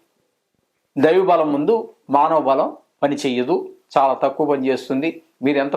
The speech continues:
ప్రయత్నించినప్పటికీ కూడా ఆ దైవ బలమే గెలుస్తూ ఉంటుంది. తద్వారా మనకు కొంచెము ధన నష్టం కలిగేటటువంటి వ్యవహారాలు కొన్ని జరుగుతూ ఉంటాయి. అయితే దాన్ని తప్పించుకునే మార్గం లాస్ట్లో చెప్పుకుందాం. ఇప్పుడు, ఆ,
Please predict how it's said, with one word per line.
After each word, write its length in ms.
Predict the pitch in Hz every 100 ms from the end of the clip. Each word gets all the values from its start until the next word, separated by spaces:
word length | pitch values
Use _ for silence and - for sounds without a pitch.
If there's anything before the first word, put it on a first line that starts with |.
| 143
ప్రయత్నించినప్పటికీ 760 | 135 139 151 151 131 123 120 113
కూడా 160 | 117 180 - _ _ _ -
ఆ 40 | 127 135
దైవ 140 | 151 143
బలమే 240 | 143 175 220 - _ _ 123
గెలుస్తూ 320 | 147 156 185 156
ఉంటుంది. 300 | 117 117 135 147 - -
తద్వారా 340 | 147 135 147 170
మనకు 160 | 151 143
కొంచెము 300 | 131 - 151 117 - _ - 135
ధన 140 | 147 175 165
నష్టం 240 | 151 175 151
కలిగేటటువంటి 640 | 123 117 117 113 113 110 277
వ్యవహారాలు 480 | 131 117 120 120 - _ -
కొన్ని 140 | 123 113
జరుగుతూ 300 | 113 120 123 110
ఉంటాయి. 280 | 107 104 123 - _ _ - 135
అయితే 200 | 147 135 - - - -
దాన్ని 160 | 170 185
తప్పించుకునే 420 | 151 165 160 151 143
మార్గం 220 | 147 214 185
లాస్ట్లో 240 | 127 131 117
చెప్పుకుందాం. 460 | - - 101 104 110 _ _ _ _ _ _ _ _ _ 123
ఇప్పుడు, 220 | 185 185 127 127 - - - _ _
ఆ, 20 | -